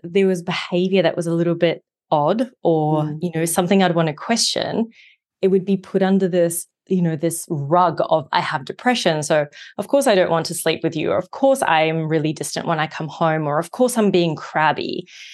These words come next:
Speaker 1: And so I learned to just sort of just sit back and support him and do whatever we needed to do to keep the relationship, you know,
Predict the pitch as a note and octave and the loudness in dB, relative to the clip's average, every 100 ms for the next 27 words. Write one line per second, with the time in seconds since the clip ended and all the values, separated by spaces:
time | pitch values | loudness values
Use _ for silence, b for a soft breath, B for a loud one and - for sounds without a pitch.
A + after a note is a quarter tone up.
0 | B B - A3+ A#3+ - G#3 B3+ B3+ G#3+ | B B -2 0 2 4 4 4 4 2
1 | F3+ F#3 E3+ - F3 E3+ E3+ - F3+ F3 | 0 -6 -6 -2 2 0 -2 -6 -6 -4
2 | - G#3 - F3 F3 D#3 - - E3+ - | 0 0 2 2 4 2 0 -4 -4 -6
3 | F3 - B3+ G3+ F#3 D3+ D#3 - E3+ D#3+ | -6 2 2 2 -2 -2 -2 -2 0 2
4 | E3+ E3+ D#3 D#3 D3+ D3 _ - - F#3+ | 2 2 2 4 2 0 _ -14 -4 0
5 | F3+ E3+ E3 E3+ E3+ D#3+ D#3 D3+ - E3 | 2 0 -2 -4 -6 -8 -8 -8 -4 -4
6 | D#3 D3+ D3+ D3+ - D3+ D#3 - _ _ | -2 0 0 -2 -4 -6 -4 -6 _ _
7 | F3+ - | -2 -2